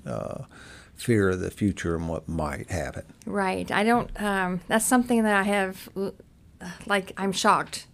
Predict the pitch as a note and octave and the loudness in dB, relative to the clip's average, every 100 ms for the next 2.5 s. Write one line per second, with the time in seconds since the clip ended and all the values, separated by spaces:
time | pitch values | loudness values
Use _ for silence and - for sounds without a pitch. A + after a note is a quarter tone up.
0 | - G3+ G3 - G#3 F#3+ G#3 G3+ F#3+ - | -6 -4 -4 -4 0 2 4 2 2 4
1 | G3+ G3+ - F#3+ G#3 - G3 F#3+ A#3+ A3 | 4 4 0 4 4 4 0 2 4 6
2 | F#3+ G3+ A#3 - | 4 4 6 6